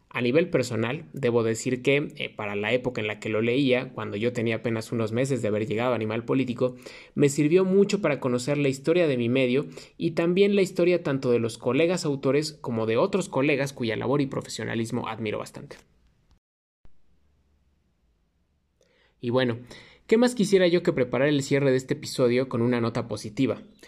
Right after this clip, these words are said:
Por ejemplo, decir que los hallazgos de la estafa maestra están sirviendo para que un caso de corrupción no quede impune. Pero la realidad es muy terca y parece indicarnos que justamente ocurrirá lo contrario.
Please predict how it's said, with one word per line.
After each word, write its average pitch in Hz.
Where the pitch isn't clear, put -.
Por 107
ejemplo, 135
decir 123
que 127
los 113
hallazgos 120
de 110
la 104
estafa 113
maestra 117
están 113
sirviendo 117
para 107
que 113
un 120
caso 123
de 113
corrupción 117
no 110
quede 110
impune. 113
Pero 202
la 117
realidad 113
es 139
muy 156
terca 143
y 131
parece 131
indicarnos 120
que 113
justamente 127
ocurrirá 110
lo 104
contrario. -